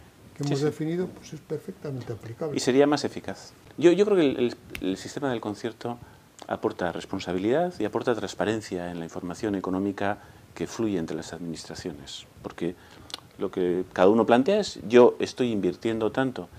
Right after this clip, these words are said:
Speaker 2: en competencias no transferidas, me toca, tú tienes una parte de alícuota que te corresponde pagar, págame.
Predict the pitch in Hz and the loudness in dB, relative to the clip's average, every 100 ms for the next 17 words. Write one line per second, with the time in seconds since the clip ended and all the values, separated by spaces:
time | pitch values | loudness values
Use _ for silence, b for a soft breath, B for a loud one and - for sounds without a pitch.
0 | B B - 104 101 92 110 110 107 107 | B B -6 0 0 2 2 2 0 2
1 | 117 - 147 156 185 - B B B - | 2 4 4 4 2 -4 B B B -20
2 | - 104 101 110 113 113 110 - - - | -8 -2 0 4 4 4 0 0 -6 -2
3 | - 117 - - 107 98 110 95 113 110 | 2 4 2 2 2 2 0 4 4 4
4 | 95 95 120 120 95 85 - 82 85 87 | 4 6 4 2 0 -2 -4 -6 -4 -6
5 | - 104 104 123 180 - - 101 82 95 | -2 2 4 6 4 4 6 6 6 -2